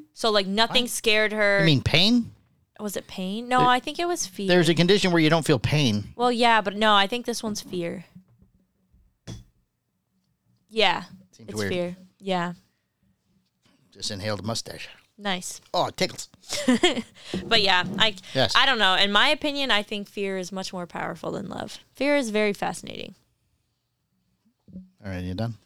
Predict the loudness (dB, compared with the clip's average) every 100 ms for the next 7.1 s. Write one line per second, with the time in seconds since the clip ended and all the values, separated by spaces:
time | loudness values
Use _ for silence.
0 | _ -12 -10 -10 -8 -8 -8 -14 _ -12
1 | -4 -2 0 -2 -4 -6 -6 -8 -6 -6
2 | -6 -6 -8 -8 -8 -10 -16 -20 _ 0
3 | 2 0 -8 _ 2 4 4 6 4 6
4 | 4 4 2 -2 -14 _ _ _ _ _
5 | _ 0 0 0 -4 -6 -10 -10 -12 -8
6 | 0 0 2 2 4 6 4 2 0 -2